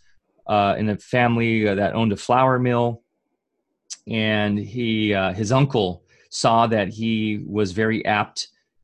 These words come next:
in the scientific studies at a very young age and took him, uh, to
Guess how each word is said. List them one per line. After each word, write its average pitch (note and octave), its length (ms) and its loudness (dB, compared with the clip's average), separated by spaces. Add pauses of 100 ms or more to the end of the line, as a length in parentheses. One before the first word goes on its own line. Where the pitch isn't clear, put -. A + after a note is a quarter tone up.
(120)
in G2+ 480 0
the G2 80 -2
scientific G#2+ 560 -4
studies G#2+ 340 -2
at F#2+ 80 -6
a G2 60 -4
very G2+ 200 -2
young G2 200 -2
age G2 400 -6
and F#2+ 260 -6
took C3+ 240 -6
him, A2+ 300 -4 (580)
uh, F#2 580 0 (160)
to G2+ 720 -4